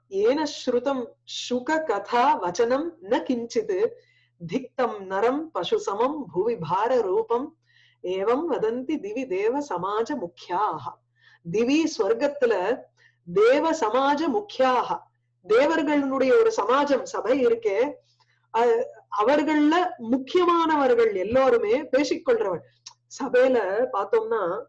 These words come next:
முக்கியர்கள் தான் பேசுவா. இந்த, வ-, சின்ன ரேங்க்ல இருக்கிறவாள்லாம் ரொம்ப வந்து வாயை திறக்க மாட்டா, பேசுறதுக்கே அவளுக்கு வந்து பயம். அவள்லாம் பெரியவாள்லாம் இருக்கிறச்சே நம்ம என்னத்துக்கு வாயை திறக்கணும்னுட்டு நம்ம கொஞ்சம் பேசாம இருந்துருவோம்.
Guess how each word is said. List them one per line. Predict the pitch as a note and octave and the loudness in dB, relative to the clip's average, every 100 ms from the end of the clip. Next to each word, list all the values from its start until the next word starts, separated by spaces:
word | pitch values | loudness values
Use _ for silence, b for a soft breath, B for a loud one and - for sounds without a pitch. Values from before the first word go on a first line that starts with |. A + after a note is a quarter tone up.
| _ | _
முக்கியர்கள் | G3 - E4 F4 C#4+ C4 | -4 0 2 2 4 2
தான் | C#4 | 2
பேசுவா. | A#3 G3+ - E3+ - _ _ _ b b b | 0 -2 -2 -6 -8 _ _ _ b b b
இந்த, | - G#3 G3 F#3 - - G3 | -16 -4 -2 -2 -6 -14 -6
வ-, | G#3 G#3 G3+ G3+ - - _ _ | 0 0 0 -4 -6 -18 _ _
சின்ன | - D#4+ F4+ F#4 | -2 2 2 2
ரேங்க்ல | C#4 C#4+ D4+ D4 | 4 2 0 2
இருக்கிறவாள்லாம் | C#4 C4 C4 C#4+ C4 B3+ C4+ C#4 | 4 4 2 2 4 4 4 4
ரொம்ப | A3+ A#3 C#4+ | 2 2 2
வந்து | C4+ A#3+ C4 | 2 2 0
வாயை | F#3 A#3+ D#4 | 0 0 0
திறக்க | B3+ A3+ | 0 -2
மாட்டா, | G3 F3 E3+ E3 | -4 -4 -6 0
பேசுறதுக்கே | A#3 D4 E4 D#4 C#4 | 2 2 0 -2 -4
அவளுக்கு | D4 A#3+ G#3+ G#3 | 0 2 2 0
வந்து | G#3+ A3+ C4 | -2 -2 -6
பயம். | F3+ F3+ G3+ A3+ - _ b b b | -4 -2 0 -2 -6 _ b b b
அவள்லாம் | C#4 D#4+ E4 | 0 2 2
பெரியவாள்லாம் | C#4 D4+ D#4+ D4+ D#4 | 2 2 2 2 2
இருக்கிறச்சே | C4+ C#4 C#4+ C#4 | 0 0 -2 -2
நம்ம | D4 A3+ C4+ | -2 -2 -2
என்னத்துக்கு | C#4+ E4 D4 | -2 0 2
வாயை | B3+ C4+ | 2 2
திறக்கணும்னுட்டு | C4 B3 B3+ C4 C4 C#4 | 2 2 2 0 0 -2
நம்ம | C4 C#4+ | -4 -2
கொஞ்சம் | G#4+ G#4+ | -4 -4
பேசாம | G4+ C4 B3+ | -2 0 0
இருந்துருவோம். | G4+ F#4+ E4 | -2 -4 -6